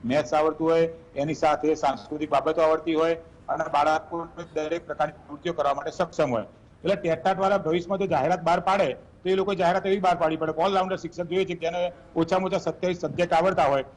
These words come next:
એ પોતે પ્રિન્સિપાલ, પોતે પટ્ટાવાળો, પોતે ઉપશિક્ષક ને પોતે સંગીત શિક્ષક ને પોતે પી ટી શિક્ષક ને પોતે મેથ્સ શિક્ષક.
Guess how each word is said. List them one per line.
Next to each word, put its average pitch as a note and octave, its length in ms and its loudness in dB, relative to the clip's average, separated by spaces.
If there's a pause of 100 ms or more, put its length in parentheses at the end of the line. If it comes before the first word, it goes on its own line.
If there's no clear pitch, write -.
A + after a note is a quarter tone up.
(140)
એ F3+ 80 0
પોતે F3 280 0
પ્રિન્સિપાલ, F#3 480 0
પોતે D#3+ 260 -2
પટ્ટાવાળો, F3+ 680 0 (240)
પોતે D#3 220 -2
ઉપશિક્ષક F#3 480 -2
ને F#3 80 -4
પોતે E3+ 260 -6
સંગીત F3 300 0
શિક્ષક D3 260 -4
ને E3+ 60 0
પોતે E3 380 0 (220)
પી F#3 80 4
ટી F3+ 120 4
શિક્ષક D3 300 -4
ને E3 80 0
પોતે E3 400 0
મેથ્સ E3+ 300 0
શિક્ષક. A#2 280 -4